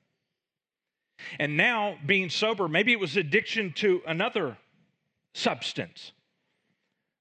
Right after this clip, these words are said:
But now, being sober today, they're asking this question,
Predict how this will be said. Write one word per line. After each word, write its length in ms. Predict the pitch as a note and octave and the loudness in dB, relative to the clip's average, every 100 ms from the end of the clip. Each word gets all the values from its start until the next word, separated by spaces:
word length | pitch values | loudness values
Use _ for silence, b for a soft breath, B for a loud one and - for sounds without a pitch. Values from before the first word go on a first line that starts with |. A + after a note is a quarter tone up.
| _ _ | _ _
But 180 | F3 F#3+ | 0 2
now, 500 | D#3+ F3+ C#4 A3+ G3 - _ _ _ D3 | 2 4 4 2 0 -4 _ _ _ 0
being 220 | G3+ G3 | 2 2
sober 300 | - A#3+ A3 | 2 2 2
today, 380 | F3 A3 B3+ F#3 | 2 4 4 2
they're 140 | E3 G3 | 0 2
asking 600 | G#3+ G#3+ - F#3+ F3+ D3 | 2 2 0 0 0 -2
this 180 | F#3 F3+ | -2 0
question, 560 | - C#4+ - F#3+ E3+ | -2 -2 -2 -2 -4